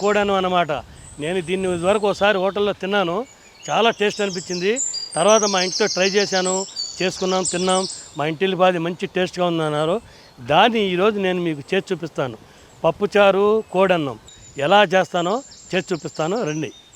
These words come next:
ఓకే, ముందుగా మనకు కావాల్సినవి ఒక గ్లాసు బియ్యం అన్నం వండి పక్కన పెట్టుకోవాలి. తర్వాత బోన్‌లెస్ చికెన్ హాఫ్ కేజీ, రెండు వందల గ్రాములు కందిపప్పు ఉడకబెట్టి ఈ విధంగా పక్కన పెట్టుకోవాలి.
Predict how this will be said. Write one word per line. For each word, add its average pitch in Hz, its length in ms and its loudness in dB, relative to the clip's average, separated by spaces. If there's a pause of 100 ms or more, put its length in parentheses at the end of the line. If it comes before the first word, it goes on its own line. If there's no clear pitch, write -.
ఓకే, 220 180 4 (680)
ముందుగా 202 300 6 (100)
మనకు 196 260 2
కావాల్సినవి 185 580 4 (600)
ఒక 165 80 2 (160)
గ్లాసు 202 320 6 (140)
బియ్యం 208 300 4
అన్నం 196 180 2
వండి 214 220 2
పక్కన 196 260 -2
పెట్టుకోవాలి. 170 460 4 (600)
తర్వాత 202 360 6 (580)
బోన్‌లెస్ 214 460 2
చికెన్ 208 300 0
హాఫ్ 185 260 6
కేజీ, 170 320 -2 (640)
రెండు 208 260 0
వందల 208 240 2 (100)
గ్రాములు 208 400 4 (140)
కందిపప్పు 202 480 0 (100)
ఉడకబెట్టి 196 540 0 (520)
ఈ - 100 0
విధంగా 214 360 4
పక్కన 202 300 2
పెట్టుకోవాలి. 170 480 4